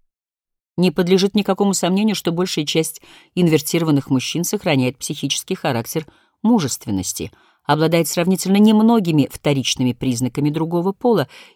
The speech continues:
и в своём сексуальном объекте ищет в сущности женские психические черты.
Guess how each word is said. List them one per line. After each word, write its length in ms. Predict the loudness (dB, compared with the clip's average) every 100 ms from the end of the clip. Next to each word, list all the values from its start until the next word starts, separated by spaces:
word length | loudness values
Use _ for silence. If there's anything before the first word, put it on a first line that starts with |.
| _
и 260 | -2 0 -2
в 60 | -6
своём 360 | -2 0 0
сексуальном 540 | -2 -6 -4 -2 0 0
объекте 440 | -2 -4 -4 -4
ищет 380 | -4 -4 -4 -6
в 60 | -6
сущности 720 | -6 -6 -4 -6 -4 -4 -4 _ _ _
женские 560 | -4 -2 -2 -4 -8 -10
психические 680 | -10 -10 -8 -6 -8 -10
черты. 460 | -12 -12 -14 -18 -20